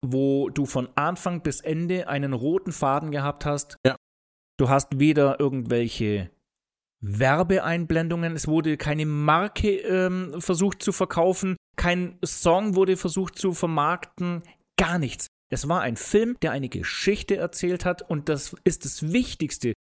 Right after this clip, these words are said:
Speaker 1: dass die Geschichte erzählt wird und das war, merkst du dem Film richtig an, dass man sich da wirklich bemüht hat,
Speaker 2: Konzentriert drauf.
Speaker 1: konzentriert sich dieser Geschichte zu widmen, um einen verunglückten Schriftsteller,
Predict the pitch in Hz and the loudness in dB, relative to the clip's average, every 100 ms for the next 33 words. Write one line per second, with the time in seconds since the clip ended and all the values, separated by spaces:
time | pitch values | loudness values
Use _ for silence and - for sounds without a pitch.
0 | - 131 135 127 - - 170 - 214 220 | -8 -6 -4 -4 -4 -4 -6 -4 -2 -2
1 | - - 180 - 190 185 190 147 151 175 | -2 -2 -2 0 0 0 -4 -4 -4 -4
2 | - 135 135 185 156 170 - 165 156 143 | -2 -2 -2 -2 -2 -2 -4 -4 -4 -2
3 | 165 175 175 - 127 151 185 175 80 147 | 0 0 -2 -6 -2 -2 -2 -4 -4 -4
4 | 147 143 143 147 - 139 160 160 165 - | -4 -4 -6 -6 -2 -2 0 -2 -4 -6
5 | - 123 123 160 196 - 180 - _ - | -4 -2 0 -2 -2 -2 -2 -4 _ 4
6 | 143 135 117 156 123 110 107 - - - | 4 2 -2 0 0 -2 -6 -12 -4 2
7 | 202 208 202 185 - 156 175 190 - _ | 2 2 -4 -4 -4 0 0 0 -4 _
8 | _ - 143 175 170 160 143 127 - 214 | _ -6 -2 -2 -2 -2 -2 -2 -2 -2
9 | - 151 - 135 147 160 170 170 175 156 | -2 -4 -2 -2 -2 -2 -4 -4 -4 -2
10 | 151 147 - - 247 254 - 208 208 - | -4 -4 -4 -4 0 -2 0 0 0 -4
11 | - 180 180 - 160 196 - - 175 175 | -6 -4 -4 -2 0 0 -4 -4 0 0
12 | 175 | -2